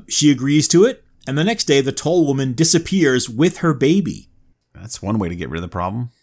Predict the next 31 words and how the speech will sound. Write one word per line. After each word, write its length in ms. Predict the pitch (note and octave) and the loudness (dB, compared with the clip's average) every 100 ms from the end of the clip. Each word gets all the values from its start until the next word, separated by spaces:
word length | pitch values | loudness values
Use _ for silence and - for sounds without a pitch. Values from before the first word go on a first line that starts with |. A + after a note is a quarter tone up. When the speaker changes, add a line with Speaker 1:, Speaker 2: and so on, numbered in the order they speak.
| _ _ - | _ _ -10
Speaker 1:
Once 180 | D3+ | -8
again, 160 | D#3+ D#3 | -6 -6
in 60 | C#3+ | -6
the 80 | C3+ | -6
tones 500 | - C#3+ D3+ D#3+ D3 | -6 -6 -4 -4 -4
of 120 | C3 | -2
someone 440 | - C#3+ C#3 C3 | -2 -2 -4 -4
imparting 720 | B2+ B2+ - - D#3 C#3+ A#2+ | -4 -8 -8 -4 0 0 0
a 60 | A#2 | -2
deep 300 | G#2 B2+ C#3 | -4 -6 -4
secret, 540 | - - C#3 F2 E2+ - _ _ _ _ _ _ _ _ - | -4 -4 -6 -10 -14 -16 _ _ _ _ _ _ _ _ -12
the 180 | G#2+ C#3+ | -4 -2
author 440 | D#3+ F3 C#3 A#2+ | -2 -2 -2 -2
whispers 600 | G#2 A#2 E3 - C3 A2+ | -2 -2 -2 -2 -2 -4
to 220 | - A#2+ G#2+ | -4 -6 -6
us 280 | G2+ - - _ - | -4 -6 -6 _ -12
that 120 | G#2+ | -8
the 60 | |
tall 340 | C#3 - G3+ F#3 | -6 -2 2 2
woman 320 | A2+ G#2 G#2 | 0 -2 -4
was 200 | A2+ E2+ | -4 -4
really 340 | C3+ G3+ G#2+ F#2+ | -2 0 -2 -4
Helga 340 | C#3 E3+ D#3+ | 0 0 0
Barth's 400 | A#2+ A2+ F3+ C3 | -2 0 -2 -2
daughter, 420 | B2 F#2+ F#2 D2 - _ - | -6 -6 -8 -16 -20 _ -8
who's 200 | A2+ A2 | -4 -2
Speaker 2:
No. 80 | |
Speaker 1:
back 220 | A#2 B2+ C3 | -2 -4 -6
in 80 | |
the 80 | A#2+ | -6
saga. 500 | A2+ B2 G#2+ F2 E2 | -4 -2 -4 -6 -14